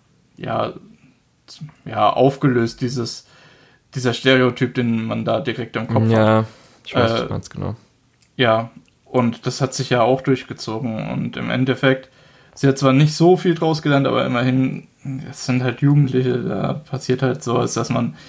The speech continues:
Speaker 1: äh, auf die Fresse fliegt und danach denkt,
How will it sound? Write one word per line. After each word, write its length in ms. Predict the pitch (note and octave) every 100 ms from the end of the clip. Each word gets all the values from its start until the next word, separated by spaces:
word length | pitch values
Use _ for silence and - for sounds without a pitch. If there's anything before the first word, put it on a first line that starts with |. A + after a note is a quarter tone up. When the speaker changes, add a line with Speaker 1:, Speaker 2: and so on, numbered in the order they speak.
| - - _
Speaker 1:
äh, 420 | A#2+ A2+ A2+ A2 D#3 -
auf 120 | A#2+
die 80 | B2
Fresse 300 | - A#2+ B2
fliegt 280 | - A#2+ A#2+
und 160 | A#2+
danach 220 | A#2 A#2
denkt, 400 | - A#2+ A#2+ -